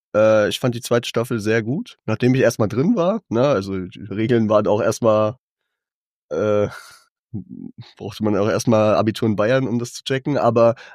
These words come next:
als ich dann raus hatte mit, dann gibt's ein Speed Hunt und dann ist da ein Silent Hunt und was auch immer, äh, aber, aber wenn man's einmal raus hatte, dann fand ich's gut und, ähm,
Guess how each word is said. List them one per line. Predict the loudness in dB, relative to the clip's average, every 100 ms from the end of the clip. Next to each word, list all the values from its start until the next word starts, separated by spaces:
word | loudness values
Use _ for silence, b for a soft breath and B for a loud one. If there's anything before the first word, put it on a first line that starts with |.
| 0
als | 0 2
ich | 0
dann | 2 2
raus | 4 2 2
hatte | -2 2 2 2
mit, | 2 2 0 -6 -2
dann | -2 0 -2
gibt's | -4 -8
ein |
Speed | -8 -6 -4
Hunt | -2 0 -2 -4
und | -4
dann | -2 -2
ist | -4 -6 0
da | 2 2
ein | 0
Silent | -2 0 0 0
Hunt | 0 -2 -4
und | -6
was | -4 -2
auch | -2
immer, | -2 0 0 -2
äh, | -6 -6 -12 _ _ _ _ _ -8
aber, | 0 4 4 4
aber | 4 4
wenn | 4
man's | 4 2
einmal | 4 4
raus | 4 2 2
hatte, | 0 2
dann | 0 0
fand | 0 -2
ich's | -4
gut | -8 -8 _ _ _
und, | 0 2 2 -2 -4
ähm, | 2 4 4 0 -2 -4